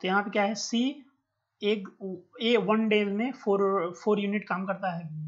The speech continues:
बी जो है टू यूनिट काम करता है in one days, सी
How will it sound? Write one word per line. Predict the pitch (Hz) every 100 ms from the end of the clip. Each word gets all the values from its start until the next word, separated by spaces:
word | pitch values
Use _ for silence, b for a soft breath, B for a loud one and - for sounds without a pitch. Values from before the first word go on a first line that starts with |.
| 160 175 151
बी | 220 233
जो | 233
है | 202 233 233 220
टू | 214
यूनिट | 208 208 -
काम | 196 196
करता | 190 165 180
है | 170 175 - _ 190
in | 180 170 165
one | 185 175
days, | 170 170 - b b -
सी | - 220 233